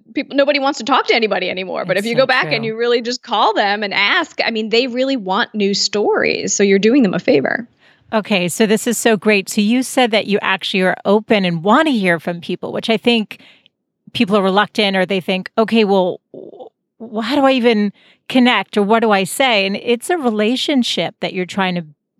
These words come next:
Speaker 2: connect and create. This isn't just, you know, pitching yourself and, "Oh,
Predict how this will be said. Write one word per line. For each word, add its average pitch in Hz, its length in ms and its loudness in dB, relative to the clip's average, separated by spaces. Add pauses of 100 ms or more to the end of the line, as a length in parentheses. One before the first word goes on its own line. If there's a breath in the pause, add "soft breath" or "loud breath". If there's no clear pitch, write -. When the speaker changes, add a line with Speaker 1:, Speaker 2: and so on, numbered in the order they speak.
(300)
Speaker 2:
connect 196 600 0
and 196 220 -2
create. - 720 -2 (280 loud breath)
This 220 180 0
isn't 196 300 2
just, 185 380 -2
you 196 100 0
know, 175 300 0 (180)
pitching 226 320 0
yourself 185 500 0
and, 180 220 -6
"Oh, 190 260 0